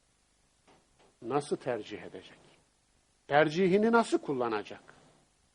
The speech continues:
Doğru tercihi nasıl yapacak? İşte burada,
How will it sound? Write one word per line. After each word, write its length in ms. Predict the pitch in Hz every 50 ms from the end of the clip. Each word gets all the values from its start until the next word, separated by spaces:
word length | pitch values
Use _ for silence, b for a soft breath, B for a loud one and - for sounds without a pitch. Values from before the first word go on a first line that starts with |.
| _ _ _ _ _ _ _ _ _ _ _ _ _ _ _ _ -
Doğru 300 | 170 175 202 285 359 247
tercihi 540 | 214 196 175 165 147 143 165 156 143 170
nasıl 320 | 160 147 143 - - 196 170
yapacak? 480 | 139 113 - - 113 107 - 98 - - - - - _ _ _ _ _ _ _ _ _ _ _ _ _ _ _ _ _ _ _ _ -
İşte 320 | - - - - 147 135
burada, 420 | 143 143 135 147 143 143 131 -